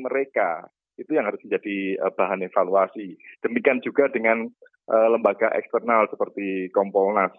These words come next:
gitu. Eh, mereka juga tidak mem-, menemukan, masyarakat tidak menemukan bagaimana, eh, keluhan-keluhan ini tersampaikan kepada, eh, lembaga-lembaga tersebut. Makanya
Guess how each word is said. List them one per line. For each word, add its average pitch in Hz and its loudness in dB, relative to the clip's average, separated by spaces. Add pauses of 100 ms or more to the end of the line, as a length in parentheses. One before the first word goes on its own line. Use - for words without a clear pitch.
gitu. - -14 (640)
Eh, 95 4 (320)
mereka 127 2
juga 143 2
tidak 110 0
mem-, 120 -2 (320)
menemukan, 131 0
masyarakat 131 0
tidak 104 0
menemukan 117 -4
bagaimana, 104 -4 (400)
eh, 104 4 (120)
keluhan-keluhan 113 0
ini 113 -4
tersampaikan 107 -2
kepada, 92 0
eh, - -2
lembaga-lembaga 95 -4
tersebut. - -4
Makanya 101 -4